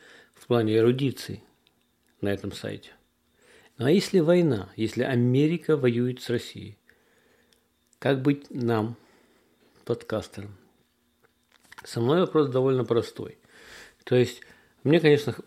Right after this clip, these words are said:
э, приятно, что есть сайт, где собирается много русскоязычных пользователей в России.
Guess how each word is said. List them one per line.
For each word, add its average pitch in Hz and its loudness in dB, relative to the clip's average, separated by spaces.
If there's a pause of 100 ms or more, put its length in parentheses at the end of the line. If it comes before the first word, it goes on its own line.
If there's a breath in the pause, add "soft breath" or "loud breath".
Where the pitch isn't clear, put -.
(140)
э, 120 4
приятно, 117 2
что 117 0
есть 135 -2
сайт, 113 -2
где 117 2
собирается 135 2
много 123 4
русскоязычных 117 0
пользователей 123 2
в 113 -2
России. 107 -6